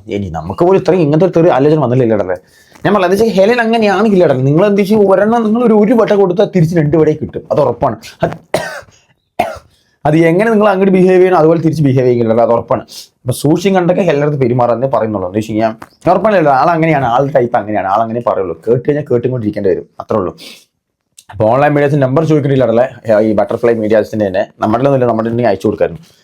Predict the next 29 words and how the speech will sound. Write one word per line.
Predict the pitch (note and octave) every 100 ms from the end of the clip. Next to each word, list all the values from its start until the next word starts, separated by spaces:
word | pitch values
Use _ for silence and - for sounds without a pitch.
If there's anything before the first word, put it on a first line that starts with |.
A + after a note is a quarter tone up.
| _ _ -
അപ്പൊ | G#2 A2
നമ്പർ | A2+ D3+ D#3
കിട്ടിക്കഴിഞ്ഞാൽ | C#3 F3+ F#3+ F3+ G#3 G#3 - -
മോനെ | A2+ C3+ D#3+ F3 F3
നീ | D#3+ E3 C3
തീർന്ന്, | D3 F#3 D#3 -
കാര്യമായിട്ട് | G#2 A#2+ C#3+ D#3+
പറയണം. | B2+ A2
ബട്ടർഫ്ലൈ | - A#2+ C#3
മീഡിയാസിന്റെ | C3+ C3 C3+ C3+
പറയാണ് | A2 A#2+ A2+ A#2+
നിങ്ങൾ | G#2+ A2 C3+ -
തീർന്ന്, | B2+ D3+ C3 - _ _ _ _ _ C#3
വിളിച്ച് | D3+ D#3+ - -
പച്ചയ്ക്ക് | C3+ C#3+ - A#3 A3 G#3+
പറയും. | C#3 A#2+ A2 B2
ഇനി | C3+
അതല്ല | C3 D#3+ F3+
ഇനിയിപ്പോ | F3+ F3 D3
നേരിട്ട് | D#3 F#3+ G#3
കണ്ടിട്ടാണെങ്കിൽ | F#3 F3+ F3+ F#3 C3+
നേരിട്ടും | D3+ D#3+ F3+ F3 C3
പച്ചയ്ക്ക് | A2 _ F3+ E3+
പറയും, | C3+ D3 A#2+
നിങ്ങൾ | A#2 B2+
കേൾക്കേണ്ടി | G2+ A2 C3+ B2+
വരും. | B2 D3 -
സത്യം | F#2+ _ F#3+ F3
പറയല്ലോ, | B2+ C3+ A#2